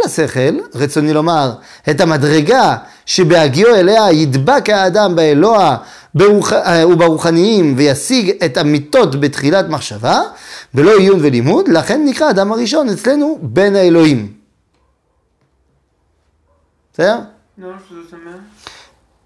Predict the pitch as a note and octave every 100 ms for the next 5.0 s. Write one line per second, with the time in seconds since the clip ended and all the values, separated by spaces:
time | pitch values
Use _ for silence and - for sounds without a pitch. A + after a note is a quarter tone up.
0 | _ _ _ _ _ - C3 A#3+ G#3+ F3+
1 | F#3+ G#3+ A3 F#3+ E3 D#3 D#3 - - _
2 | _ _ _ _ _ _ _ _ _ _
3 | D3+ F#3 - - _ - C3 C3+ C4 C#4+
4 | D4+ - _ C3 D#3+ - D#3 F3 E3+